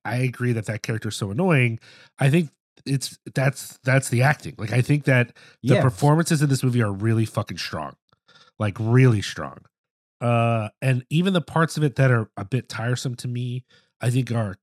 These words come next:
Speaker 1: compelling in what they're trying to do when he's, uh, the character's just, he's just talking to his camera. You know what I mean?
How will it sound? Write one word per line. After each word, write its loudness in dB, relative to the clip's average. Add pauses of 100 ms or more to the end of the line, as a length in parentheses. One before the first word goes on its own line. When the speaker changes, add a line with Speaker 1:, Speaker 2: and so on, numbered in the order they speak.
Speaker 1:
compelling -2
in -4
what -6
they're -8
trying -10
to -10
do -2
when -8
he's, -10 (720)
uh, -8 (180)
the -6
character's -12
just, -12 (280)
he's -8
just -8
talking -6
to -6
his -8
camera. -6 (180)
You 2
know 6
what 6
I 4
mean? 2